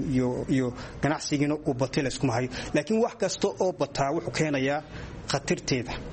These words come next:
Tayadii ayaa meesha ka baxaysa. Waa ogtiin intaasoo jaamacadaha waddanka ka jira, intaasoo dhakhtaraa ka jira, intaasoo iskoolbaa ka jira, oo wada private u badan. Een, waxaad arkaysaa ganacsiguna sidaasoo kale. Tusaale ahaan, bacda maanta madow oo magaalada la keeno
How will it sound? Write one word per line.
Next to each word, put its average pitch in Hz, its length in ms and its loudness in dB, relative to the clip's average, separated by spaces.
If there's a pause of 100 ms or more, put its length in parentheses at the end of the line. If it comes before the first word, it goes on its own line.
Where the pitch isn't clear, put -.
Tayadii 165 340 4
ayaa 143 180 2
meesha 143 260 2
ka 156 100 0
baxaysa. 160 500 0 (200)
Waa 143 120 4
ogtiin 151 340 2 (200)
intaasoo 156 340 2
jaamacadaha 135 400 0
waddanka 139 280 -2
ka 156 80 2
jira, 156 280 0
intaasoo - 360 0
dhakhtaraa 147 340 0
ka 175 120 -2
jira, 165 240 0 (400)
intaasoo 151 360 0
iskoolbaa 151 420 2
ka 170 120 0
jira, 165 280 2 (320)
oo 131 60 2
wada 135 160 2
private 147 480 0
u 151 120 2
badan. 170 240 2 (340)
Een, 135 580 2
waxaad 147 220 2
arkaysaa 139 480 6 (340)
ganacsiguna 147 540 4
sidaasoo 180 360 2
kale. 120 200 -2 (260)
Tusaale 147 320 2
ahaan, 185 240 2 (440)
bacda 190 260 2
maanta 170 320 2
madow 147 260 4 (100)
oo 151 60 4
magaalada 143 440 4
la 123 100 2
keeno 131 280 0